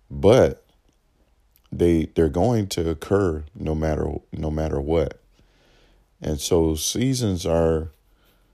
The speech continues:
you know, they're there to make us, uh, you know, better, to make us stronger. If we can go through the winter, um,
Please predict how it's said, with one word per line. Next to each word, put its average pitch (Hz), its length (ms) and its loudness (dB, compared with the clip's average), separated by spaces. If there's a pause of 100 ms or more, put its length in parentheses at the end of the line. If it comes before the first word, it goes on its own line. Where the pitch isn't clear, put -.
(320)
you 85 120 -2
know, 80 280 0
they're 90 420 6
there 90 540 2
to - 220 -6
make 82 420 -2
us, 78 420 -2 (1700)
uh, 71 400 -2 (1080)
you 82 80 -2
know, 73 180 -2
better, 78 580 2 (120)
to - 140 -12
make 76 260 -4
us 73 100 -4
stronger. 78 680 -2 (920)
If - 160 -10
we 80 120 0
can 80 100 -2
go 85 180 4
through 87 280 -2
the 80 80 0
winter, 82 540 -2 (960)
um, 73 640 -4